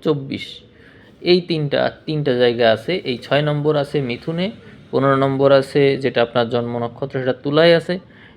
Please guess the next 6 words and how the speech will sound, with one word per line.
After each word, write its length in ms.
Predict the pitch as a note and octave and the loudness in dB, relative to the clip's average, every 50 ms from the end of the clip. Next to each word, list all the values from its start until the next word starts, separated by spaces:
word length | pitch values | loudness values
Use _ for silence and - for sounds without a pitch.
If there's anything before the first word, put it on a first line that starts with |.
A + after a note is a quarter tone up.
| - - | -10 -4
এবং 300 | E3+ E3+ F#3+ G#3 G#3+ G3+ | -2 0 2 2 2 2
চব্বিশ 440 | G#3 G3 F3 E3+ E3 E3 D3+ - E3 | 0 -2 -2 -2 -2 -6 -6 -6 -6
নম্বর 200 | D3+ D3 D3+ C#3+ | -6 -4 -4 -4
নক্ষত্র 500 | C#3 C3 - - - C3+ - - C3 B2 | -4 -6 -6 -4 -4 -4 -4 -4 -8 -8
শতবিশা, 680 | - - C3+ C#3+ D#3 C#3+ C#3 C3+ - E3+ G3 B3 C4 - - | -6 -6 -4 -2 -2 -4 -4 -4 -4 -4 -6 -6 -8 -12 -14
সেটি 400 | - - B2+ C3 - C3 D3 | -10 -10 -8 -6 -6 -6 -6